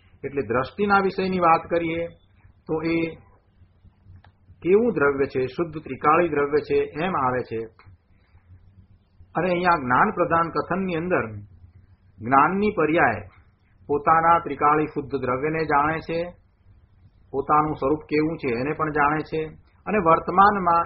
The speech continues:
એને શુભ ભાવ જે થયો છે એને પણ જાણે છે, એવું એ જ્ઞાન પ્રદાન કથન છે. અને એવા એ શુભ ભાવનો કર્તા પોતે વ્યવહારથી છે એમ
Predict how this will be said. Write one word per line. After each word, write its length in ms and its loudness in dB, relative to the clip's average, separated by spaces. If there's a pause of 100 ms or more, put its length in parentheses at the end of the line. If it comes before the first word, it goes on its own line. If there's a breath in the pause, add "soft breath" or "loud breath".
(100)
એને 240 -4
શુભ 320 -6
ભાવ 320 4
જે 140 -4
થયો 280 -2
છે 220 -6 (1300)
એને 240 0
પણ 260 -4
જાણે 360 2
છે, 220 -8 (1080)
એવું 380 -2
એ 120 -2
જ્ઞાન 320 0
પ્રદાન 320 -4
કથન 340 -12
છે. 200 -20 (1200)
અને 160 -6 (100)
એવા 400 6
એ 80 0
શુભ 340 -4
ભાવનો 420 4
કર્તા 540 0
પોતે 260 -4
વ્યવહારથી 760 2
છે 220 -4 (1000)
એમ 180 -2